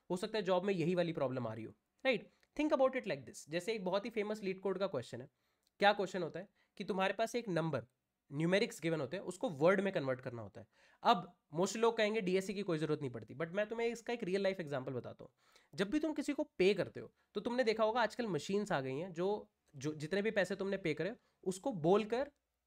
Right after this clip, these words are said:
शॉपकीपर को बता देती हैं। अब तुम सोचो तुम एटी आईएनआर पे करते हो, एट ज़ीरो आईएनआर पे करते हो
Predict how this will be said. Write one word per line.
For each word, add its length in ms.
शॉपकीपर 500
को 100
बता 280
देती 220
हैं। 120
अब 180
तुम 140
सोचो 320
तुम 220
एटी 400
आईएनआर 460
पे 160
करते 280
हो, 120
एट 200
ज़ीरो 220
आईएनआर 340
पे 140
करते 260
हो 80